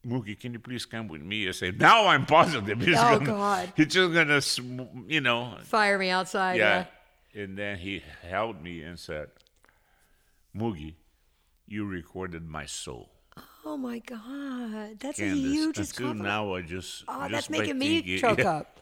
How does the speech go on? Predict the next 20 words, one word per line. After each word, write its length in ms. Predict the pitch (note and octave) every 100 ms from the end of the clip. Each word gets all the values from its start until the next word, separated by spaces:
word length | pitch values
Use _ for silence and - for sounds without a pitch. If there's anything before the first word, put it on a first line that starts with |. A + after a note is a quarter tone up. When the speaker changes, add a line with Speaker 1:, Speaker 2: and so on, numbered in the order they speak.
| - - F3+
Speaker 2:
up. 440 | F#3+ E3+ A#2 G2+ -
Speaker 1:
<gasps> 60 |
Speaker 2:
That's 220 | C#4 -
incredible. 520 | C#4 A3 B3+ C4+ D4 A#2+
Speaker 1:
And 120 | D3
I 40 |
was 200 | D3+ C#3+
like, 100 | - - _ _ _ - _ - - _ - - -
Speaker 2:
Oh, 440 | - A#3+ C4 C4+ B3+
my 160 | A#3+
God. 600 | A3+ A3+ A3+ A3+ A3 G3+ - -
Oh, 200 | A3+ A#3
my 120 | A3
God. 180 | - G#3+
So 200 | - A#3+
Speaker 1:
But, 300 | B3 - -
and 180 | A2+ A2
then 100 | A2+
he 120 | G#2+
said, 300 | - G2